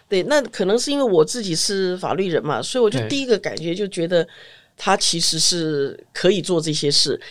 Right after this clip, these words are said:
Speaker 2: 那他如果可以做这些事情，就表示就像你刚刚讲的，他只是其中一部分而已嘛。
Speaker 1: 对，这个，
Speaker 2: 对。
Speaker 1: 其实我，我要先讲啊，就是说我并不反对这些事情，
Speaker 2: 嗯。
Speaker 1: 但是我觉得我们要开始讨论，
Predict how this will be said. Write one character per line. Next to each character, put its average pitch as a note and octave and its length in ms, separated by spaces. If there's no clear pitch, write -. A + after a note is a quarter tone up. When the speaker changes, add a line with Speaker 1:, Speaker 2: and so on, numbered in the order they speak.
Speaker 2:
那 A3 100
他 A#3 160
如 B3+ 100
果 G3 100
可 G#3+ 120
以 F#3 60
做 F#3 180
这 F#3 140
些 F3+ 80
事 F3+ 220
情， D3+ 160
就 F3 100
表 F3 220
示 F3+ 120
就 E3 140
像 F3+ 180
你 C3 80
刚 D3 120
刚 D3+ 100
讲 C#3 160
的， C3+ 80
他 G#3 140
只 D#3 160
是 F3+ 100
其 D#3+ 220
中 E3+ 180
一 D#3+ 80
部 D3+ 220
分 A2+ 200
而 C2+ 120
已 A1 80
嘛。 - 160
Speaker 1:
对， A2+ 400
这 B3 140
个， F#3+ 140
Speaker 2:
对。 D3 80
Speaker 1:
其 G3+ 160
实 A#3 80
我， E3+ 240
我 C#3 140
要 F#3 240
先 F#3 260
讲 B2+ 220
啊， G#2+ 100
就 C3+ 120
是 D3+ 60
说 D#3 200
我 B2 180
并 D#3 360
不 D#3 240
反 A#2 280
对 A2 420
这 B2 100
些 G2+ 200
事 - 200
情， - 200
Speaker 2:
嗯。 - 260
Speaker 1:
但 B3+ 120
是 B3+ 80
我 D3 160
觉 A#2+ 140
得 D#3 100
我 C#3+ 120
们 A2+ 100
要 E3+ 140
开 F3+ 260
始 C#3+ 140
讨 - 220
论， B2 220